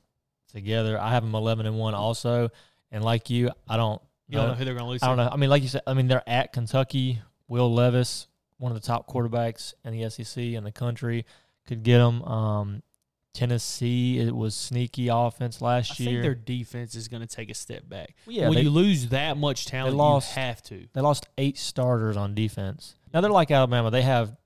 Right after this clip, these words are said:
Speaker 1: tons of, so talent's not gonna be an issue. It's gonna be
Speaker 2: Experience.
Speaker 1: experience. Um, and as we've seen in Alabama, a lot of times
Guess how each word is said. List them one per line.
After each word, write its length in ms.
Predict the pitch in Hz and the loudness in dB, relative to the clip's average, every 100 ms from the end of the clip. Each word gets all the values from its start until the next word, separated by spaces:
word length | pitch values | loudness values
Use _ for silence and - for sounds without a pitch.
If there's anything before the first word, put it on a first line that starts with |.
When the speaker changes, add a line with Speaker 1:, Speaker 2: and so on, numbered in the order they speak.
| _ - | _ -16
Speaker 1:
tons 400 | - 139 156 131 | -4 0 0 0
of, 180 | 127 120 | -4 -4
so 120 | 135 | -6
talent's 520 | 113 147 190 196 123 | -2 0 2 0 -2
not 180 | 127 127 | -2 -2
gonna 140 | 117 | -2
be 160 | 113 107 | -2 -4
an 60 | 98 | -2
issue. 500 | 143 - 110 101 98 _ _ - | -2 -2 -2 -6 -8 _ _ -16
It's 120 | 120 | -8
gonna 160 | 135 117 | -4 -2
be 180 | 113 | -2
Speaker 2:
Experience. 840 | 104 - - 127 127 110 98 156 - | -4 -4 -4 2 2 2 -2 -8 -16
Speaker 1:
experience. 40 | _ _ _ 107 | _ _ _ -4
Um, 200 | 107 107 | -2 2
and 100 | 120 | 2
as 100 | 123 | 4
we've 140 | 123 | 2
seen 220 | - 131 | 2 2
in 60 | 127 | 4
Alabama, 600 | 120 117 120 131 120 110 - _ _ _ | 2 2 2 0 0 -2 -6 _ _ _
a 60 | 131 | -2
lot 140 | 117 120 | 2 2
of 60 | |
times 600 | 117 120 117 117 107 - | 2 2 2 -2 -6 -14